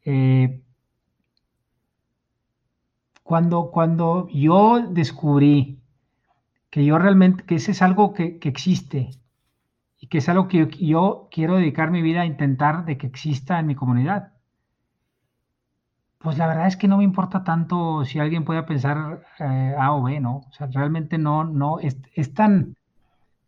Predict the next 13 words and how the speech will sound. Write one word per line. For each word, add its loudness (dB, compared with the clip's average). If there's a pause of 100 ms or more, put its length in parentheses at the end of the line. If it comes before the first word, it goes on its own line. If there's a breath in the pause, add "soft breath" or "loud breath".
(440)
es -4
tan 4
fuerte 4
el 6
motor 2 (880)
de, 0
de -4
esa, 0
de -2
esa 0
ambición, 2
ese 0
sueño, -4